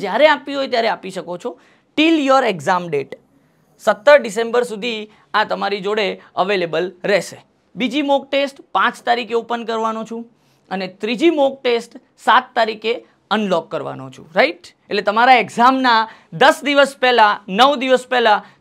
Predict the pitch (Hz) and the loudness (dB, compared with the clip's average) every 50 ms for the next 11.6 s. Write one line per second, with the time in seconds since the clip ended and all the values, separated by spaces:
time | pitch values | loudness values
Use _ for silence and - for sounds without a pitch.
0 | - 233 240 233 233 226 - - - 294 330 349 339 311 285 269 269 - - 247 | -2 0 0 2 0 -2 -4 2 4 6 6 6 6 4 2 2 2 2 4 4
1 | 240 233 233 - - _ _ - 202 202 208 202 190 202 202 190 190 - - 156 | 4 4 2 -2 -18 _ _ 0 0 2 2 0 0 -2 -6 -8 -14 -14 -6 0
2 | 190 262 254 220 185 156 139 - - 143 - _ _ _ _ _ _ - - 233 | 4 4 4 4 4 0 0 -4 -10 -18 -20 _ _ _ _ _ _ -4 0 0
3 | 214 - 269 269 262 262 - 269 269 269 262 277 277 262 262 - 202 202 208 - | 2 2 2 0 0 -2 0 0 0 2 2 0 0 -2 -2 -2 -2 -2 -2 -2
4 | 214 214 233 226 233 - 254 262 269 262 - _ _ _ _ _ _ _ _ _ | -6 -4 -4 -4 -2 2 2 2 2 0 -6 _ _ _ _ _ _ _ _ _
5 | - 254 262 254 - 285 233 262 226 - 277 262 254 247 269 277 269 - - _ | -4 -4 -4 -2 -4 -4 -4 -2 0 0 0 0 2 2 2 2 2 -2 -6 _
6 | _ _ _ _ _ _ - 185 180 220 220 233 233 240 240 240 - 262 262 269 | _ _ _ _ _ _ -4 -4 -2 -2 -2 -2 -2 -2 -2 0 2 4 4 4
7 | 262 - _ - _ _ _ - 170 175 180 170 - - 226 247 285 311 - 302 | 4 0 _ -20 _ _ _ -10 -10 -8 -8 -6 -2 2 2 4 4 2 0 -2
8 | 233 277 254 - 269 262 247 220 220 220 269 - _ - - 254 247 214 196 180 | -4 -4 -4 -2 -2 -2 0 0 -2 -2 -4 -12 _ 2 6 6 6 6 4 -2
9 | 160 147 - - 123 127 135 - _ _ _ _ _ - 190 190 - - 190 202 | -6 -8 -10 -14 -16 -16 -16 -20 _ _ _ _ _ -4 -4 -4 -2 -2 -4 -4
10 | 226 240 262 294 311 311 - 262 240 277 285 285 226 - - 285 294 311 311 - | 0 6 8 10 10 8 8 4 2 2 2 2 0 0 2 2 4 2 2 -2
11 | _ _ _ _ _ - 214 214 233 254 285 311 | _ _ _ _ _ 0 2 2 2 4 2 2